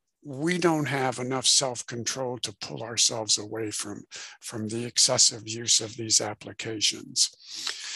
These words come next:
Other things that were discovered in the research was that sixty percent of girls and forty percent of boys experience some type of negative social comparison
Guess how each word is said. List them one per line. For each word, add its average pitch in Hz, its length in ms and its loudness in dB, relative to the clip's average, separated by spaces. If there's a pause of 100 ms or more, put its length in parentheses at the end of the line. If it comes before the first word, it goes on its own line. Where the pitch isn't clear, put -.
(360)
Other 202 300 4
things 170 400 6
that 139 180 0
were 127 280 -6
discovered 127 840 0
in 120 300 -2
the 113 100 -4
research 117 760 0
was 117 280 -6
that 113 260 -4 (640)
sixty - 540 4
percent 151 800 2 (560)
of 117 180 -4
girls 135 480 0
and 110 140 -6
forty 165 440 -2 (120)
percent 139 600 2
of 110 140 -10 (180)
boys 110 760 2 (440)
experience 143 840 2
some 180 240 6
type 156 380 0
of 120 160 -4
negative 135 640 0
social 127 580 2
comparison 117 960 0